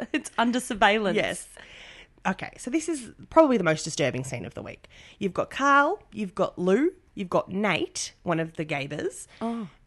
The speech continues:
Speaker 2: and Kyle, the handyman. They're all in the club now.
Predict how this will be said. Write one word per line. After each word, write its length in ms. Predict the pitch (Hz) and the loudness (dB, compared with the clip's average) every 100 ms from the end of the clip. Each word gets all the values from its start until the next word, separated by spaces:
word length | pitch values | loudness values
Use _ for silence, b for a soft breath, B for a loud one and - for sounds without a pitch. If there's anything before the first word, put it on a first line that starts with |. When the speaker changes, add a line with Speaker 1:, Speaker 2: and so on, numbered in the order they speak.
| - | -8
Speaker 2:
and 460 | 180 175 170 165 - | -4 0 0 -4 -6
Kyle, 480 | - 214 180 240 415 | -4 0 2 0 -4
the 60 | 180 | -2
handyman. 540 | 170 170 147 139 - - - _ _ _ _ 185 | -2 -2 -4 -4 -8 -12 -20 _ _ _ _ -2
They're 280 | 190 185 | 2 4
all 100 | 156 | 2
in 100 | 151 | -2
the 60 | 143 | -6
club 240 | - 113 - | -8 -8 -6
now. 240 | 110 - | -10 -10